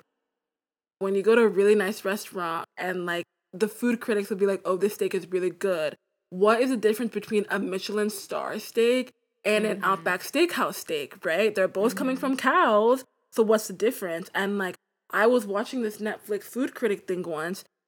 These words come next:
Speaker 1: and they went behind the scenes as to one of these, like, really nice restaurants to see how, like, they make their world-renowned steak. And he was talking about how he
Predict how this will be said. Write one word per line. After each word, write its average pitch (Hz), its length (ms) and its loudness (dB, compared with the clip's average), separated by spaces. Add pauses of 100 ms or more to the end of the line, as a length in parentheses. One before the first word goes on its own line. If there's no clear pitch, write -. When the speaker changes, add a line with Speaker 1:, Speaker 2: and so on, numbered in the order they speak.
(200)
Speaker 1:
and 214 280 0
they 202 160 4
went 240 260 0
behind 202 360 0
the 202 60 -2
scenes 214 480 -2
as - 180 -6
to 208 100 -6
one 180 180 -4
of 175 100 -8
these, 180 160 -4
like, 175 160 -6
really 185 360 2
nice 190 280 -6
restaurants 175 640 -6 (360)
to 233 120 -4
see 233 200 -2
how, 226 180 0
like, 196 240 0
they 196 120 0
make 190 260 -4
their 185 160 -2
world-renowned 180 680 -4
steak. 247 380 0 (580)
And 254 160 4
he 262 60 4
was 269 120 0
talking 277 360 -6
about 240 200 0
how 220 220 2
he 208 380 -2